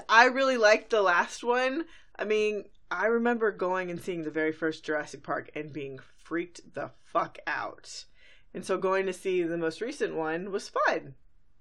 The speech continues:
I was like, "Ah, it feels a lot like the old one, but it's still,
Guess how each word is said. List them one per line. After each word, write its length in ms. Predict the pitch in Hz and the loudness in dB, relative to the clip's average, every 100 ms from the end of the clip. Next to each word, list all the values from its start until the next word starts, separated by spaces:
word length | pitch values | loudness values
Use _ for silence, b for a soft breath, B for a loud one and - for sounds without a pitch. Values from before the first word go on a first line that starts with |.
| - - - | -20 -18 -8
I 40 | |
was 60 | 233 | -6
like, 160 | 220 - | -4 -2
"Ah, 240 | 254 311 | 2 4
it 220 | 262 - | 2 -2
feels 320 | - 269 262 240 | -4 2 2 2
a 60 | |
lot 260 | 240 240 - | 2 2 4
like 240 | 220 233 | 2 4
the 80 | - | 0
old 220 | - 240 | 2 2
one, 240 | 226 214 180 | 2 -2 0
but 140 | 185 | -2
it's 160 | 180 175 | -2 -8
still, 460 | - 233 220 208 | -4 0 2 2